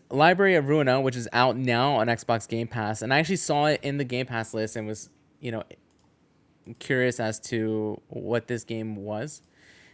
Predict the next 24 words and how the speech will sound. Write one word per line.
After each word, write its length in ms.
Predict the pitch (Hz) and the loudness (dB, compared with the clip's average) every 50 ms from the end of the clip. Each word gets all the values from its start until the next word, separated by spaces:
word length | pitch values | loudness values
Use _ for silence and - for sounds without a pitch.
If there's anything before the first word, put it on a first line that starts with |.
| _ - | _ -10
My 380 | 120 123 117 113 120 127 127 143 | -8 -8 -6 -2 2 4 4 6
only 160 | 175 202 180 | 6 4 2
problem, 360 | - 147 151 151 156 151 135 | 2 2 2 2 2 4 6
though, 140 | 123 120 117 | 6 6 6
is 140 | 113 110 110 | 6 4 2
the 140 | - - - | 2 2 4
icon 460 | 117 127 139 - 165 165 165 160 143 | 4 2 2 0 -2 -2 -2 -2 -2
in 560 | - - 113 120 117 117 113 117 113 107 110 _ | -4 -4 -4 -2 -2 -2 -4 -6 -8 -10 -12 _
Game 240 | - - 120 120 120 113 | -4 0 0 0 0 -2
Pass, 300 | - 113 104 104 - - | -4 -4 -4 -4 -4 -6
like, 120 | 107 98 - | -8 -8 -8
the 60 | 101 | -10
cover 260 | - - 107 113 120 | -6 -4 -2 0 0
art 220 | - 131 147 143 143 | 0 2 0 -2 -2
for 200 | - 156 165 175 | -2 0 0 2
it, 140 | 180 180 - _ _ _ - - _ - | 0 0 -2 _ _ _ -20 -20 _ -10
makes 580 | 127 131 135 135 131 139 135 135 - - - - | -6 -4 -4 -2 0 0 0 0 -2 -4 -8 -6
the 220 | 131 127 127 117 | -2 0 0 0
title 300 | 110 - - 127 127 135 | 0 0 0 2 4 4
of 80 | 123 117 | 4 2
the 40 | 123 | 0
game 220 | 117 117 117 113 - | -2 -2 -2 -2 -2
almost 440 | - 110 107 107 107 104 - - - _ _ _ | -4 -4 -2 -2 -4 -4 -6 -8 -12 _ _ _
unreadable. 760 | - 117 113 107 98 104 104 101 98 87 - - - 127 131 | -2 -2 -2 0 0 -2 -2 -2 -4 -6 -8 -8 -10 -10 -12